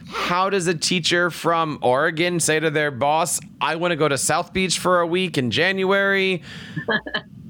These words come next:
Speaker 1: But last year in Orlando, you know, the convention center was huge, and you have to take a car there.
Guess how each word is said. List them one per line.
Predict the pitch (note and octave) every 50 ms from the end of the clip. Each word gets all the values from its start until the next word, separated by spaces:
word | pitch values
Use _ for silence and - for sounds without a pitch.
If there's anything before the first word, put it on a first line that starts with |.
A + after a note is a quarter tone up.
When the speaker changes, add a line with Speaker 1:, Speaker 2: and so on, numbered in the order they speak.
| - -
Speaker 1:
But | - D3 - - G#3+ G#3+ - - - -
last | E3 F3+ F#3 G3 A3+ C4 D4 C#4+ - -
year | - A#3 A3 G#3+
in | G3+ F#3+ F3+
Orlando, | F3 E3+ E3 D#3+ C#3+ E3 F#3 A#3 C4+ C#4+ C4 G3 D#3 C#3 C3+ C3+ C#3 C#3 C#3+ C3 - - - - - - -
you | - - F#3
know, | F#3 F3+ F3+ F3+ E3+ - - -
the | - E3+ E3 E3 G#3
convention | G#3+ - A3 F3+ D3+ A3+ B3+ C4 G#3+ A3+ G#3 F3+
center | - F3+ E3+ E3 D3+
was | D3+ D#3 D3+
huge, | - - - - E4 F#4 E4+ C#3 A#2+ B2 C3+ C#3+ D3+ - - - - - - - -
and | - F3+ F#3+ G3
you | G3+ G3+
have | - - - - A3+ A#3 A3+ -
to | - F3
take | B2 - D#3 C#3 C3
a | - B2+
car | - - - B2 A2+ G#2 G2 G2+
there. | F2+ F#2+ F2+ D#2 - - -